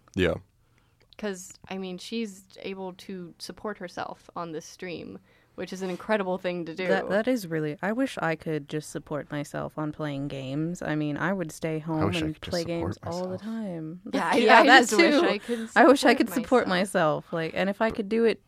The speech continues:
Speaker 3: playing games on a stream, yeah.
Speaker 1: I mean, it's totally worth mentioning. Like, she's the epitome of the, like,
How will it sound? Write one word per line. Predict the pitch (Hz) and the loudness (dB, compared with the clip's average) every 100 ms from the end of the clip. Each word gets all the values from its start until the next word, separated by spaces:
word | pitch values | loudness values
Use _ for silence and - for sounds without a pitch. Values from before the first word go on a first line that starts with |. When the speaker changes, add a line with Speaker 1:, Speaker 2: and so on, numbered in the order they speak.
| 160 180 - | -18 -16 -12
Speaker 3:
playing | - 208 190 165 147 131 | -2 0 2 0 -2 -4
games | 156 170 196 190 | -4 -2 0 2
on | 180 147 | 2 0
a | |
stream, | - - 175 180 202 214 240 _ | -4 -8 -4 -2 -2 -4 -6 _
yeah. | 302 359 339 185 135 - - | -8 -2 0 2 2 -2 -6
Speaker 1:
I | 113 | -4
mean, | 113 80 | -4 -4
it's | 98 - | -6 -6
totally | - 135 123 87 | 2 4 6 6
worth | 90 80 - | 4 2 4
mentioning. | 90 104 95 85 80 | 4 4 2 2 2
Like, | 80 80 | 2 0
she's | - 123 | 2 2
the | 113 | 6
epitome | 82 101 117 110 90 82 | 4 4 4 6 6 6
of | 82 82 - - - | 4 0 -12 -8 0
the, | 82 - | 2 2
like, | 78 78 | 0 -2